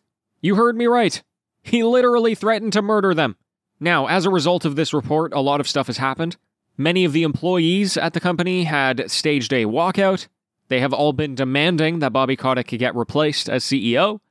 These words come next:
And the only people who could really make that happen, the board of directors, came out and they said, "Ah, nah, Bobby's doing a pretty good job. We, we trust in him." So, I guess that's not happening.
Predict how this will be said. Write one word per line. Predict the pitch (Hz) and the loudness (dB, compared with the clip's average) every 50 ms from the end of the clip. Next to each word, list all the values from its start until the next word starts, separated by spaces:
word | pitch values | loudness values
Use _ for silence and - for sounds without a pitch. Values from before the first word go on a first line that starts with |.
| _ _ _ _ _ _ - | _ _ _ _ _ _ -2
And | 190 220 226 202 | 0 2 2 2
the | 165 190 208 | 2 2 2
only | 214 220 226 214 | 2 2 0 0
people | - 220 190 214 196 | 0 0 2 2 2
who | 185 196 - | 2 2 2
could | 190 180 | 0 0
really | 165 185 220 208 208 190 | 2 2 2 2 2 2
make | 180 180 170 - | 2 0 0 0
that | 175 165 156 | 0 0 0
happen, | 147 160 160 170 165 190 190 | 0 0 -2 0 0 -2 -2
the | 170 127 | -2 -2
board | 117 135 160 175 165 | -2 0 0 0 0
of | 143 | 0
directors, | 120 143 143 156 170 170 - 151 151 165 180 - - _ _ _ _ _ _ _ _ - | 0 0 0 2 0 0 0 0 0 0 0 -4 -6 _ _ _ _ _ _ _ _ -4
came | - 180 185 170 175 | -2 0 0 2 2
out | 185 208 180 | 0 0 0
and | - 185 180 | -2 -2 0
they | 202 190 | 0 0
said, | - 214 214 220 196 | 0 0 0 0 2
"Ah, | 202 269 285 277 240 196 | 0 2 2 2 0 0
nah, | - 190 196 196 196 180 160 _ _ _ _ _ _ _ _ - | 0 0 2 2 2 0 0 _ _ _ _ _ _ _ _ -2
Bobby's | 214 214 220 220 208 170 | 0 2 2 2 2 2
doing | 156 196 196 185 | 2 2 2 2
a | 170 | 0
pretty | - 185 175 | 0 -2 -2
good | 160 165 175 147 | 0 0 0 0
job. | 123 143 151 151 151 143 | 0 0 2 2 2 0
We, | 135 160 180 175 165 | 2 2 2 2 2
we | 147 170 202 | 0 0 0
trust | - - - 185 156 143 - - | 0 0 0 0 0 0 -2 -2
in | 156 151 131 | -2 0 0
him." | 139 147 143 131 131 _ _ _ _ _ _ _ - | 0 0 0 -2 -4 _ _ _ _ _ _ _ -14
So, | - - 139 135 127 117 107 101 _ _ _ _ _ _ _ - | -6 -2 0 2 2 0 -2 -6 _ _ _ _ _ _ _ -8
I | - 110 | -4 -2
guess | 123 143 139 | -2 -2 0
that's | - 156 165 - - | 0 0 0 0 0
not | 131 117 107 | -2 -2 0
happening. | 110 104 - 113 127 135 | -2 -2 -2 -4 -8 -8